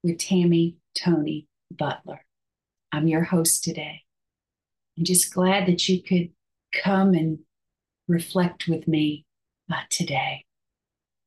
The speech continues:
Let's reflect on our relationship with Christ, our waymaker, the one who brings us joy, peace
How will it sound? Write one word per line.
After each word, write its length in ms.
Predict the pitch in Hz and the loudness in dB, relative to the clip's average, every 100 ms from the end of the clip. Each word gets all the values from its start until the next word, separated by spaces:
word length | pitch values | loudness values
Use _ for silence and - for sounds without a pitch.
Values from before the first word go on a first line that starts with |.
| - | 0
Let's 320 | 180 175 - | 2 2 2
reflect 720 | 175 - 208 196 196 - - - | 0 -2 -2 0 -2 -2 -2 0
on 540 | 175 160 160 156 160 160 _ _ _ _ _ - | 2 2 2 2 0 -4 _ _ _ _ _ -4
our 140 | 165 | -2
relationship 960 | 156 156 156 175 - 202 180 - 214 226 _ _ _ _ _ _ _ _ - | 0 -2 2 2 0 -2 -2 -4 -6 -12 _ _ _ _ _ _ _ _ -14
with 180 | 165 - | -14 -10
Christ, 720 | - 165 185 190 - - - _ _ _ _ _ _ _ _ _ _ _ - | -4 -2 -2 -4 -8 -8 -12 _ _ _ _ _ _ _ _ _ _ _ -6
our 180 | 170 147 | -2 -2
waymaker, 840 | 165 170 180 170 170 175 196 190 190 _ _ _ _ _ _ _ _ _ _ _ _ _ _ _ _ _ _ _ _ _ - - - - | 0 2 4 4 0 -6 -6 -6 -8 _ _ _ _ _ _ _ _ _ _ _ _ _ _ _ _ _ _ _ _ _ -20 -20 -20 -4
the 120 | 170 | 0
one 220 | 170 180 | 2 4
who 140 | 170 180 | 4 2
brings 360 | 175 170 175 | 4 4 2
us 100 | - | 0
joy, 560 | - - 175 170 180 190 _ _ _ _ _ | -4 -2 -2 0 -2 -4 _ _ _ _ _
peace 680 | - 196 202 202 - - | -4 -2 0 2 0 0